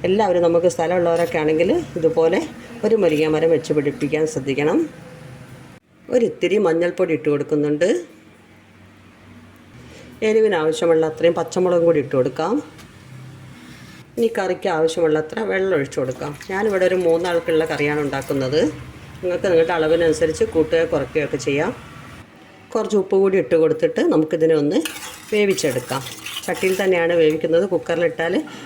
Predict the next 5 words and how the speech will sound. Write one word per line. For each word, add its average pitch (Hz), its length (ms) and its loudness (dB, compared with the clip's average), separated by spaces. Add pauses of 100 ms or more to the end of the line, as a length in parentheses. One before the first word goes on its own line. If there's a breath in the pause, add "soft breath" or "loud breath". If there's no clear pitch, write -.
(180 loud breath)
വെന്തുടഞ്ഞു 165 640 2
പോകും. 147 260 4 (1120)
മുരിങ്ങക്കായ 202 480 4 (100)
വേവുമ്പോഴേക്ക് 175 460 4
നമുക്ക് 160 240 2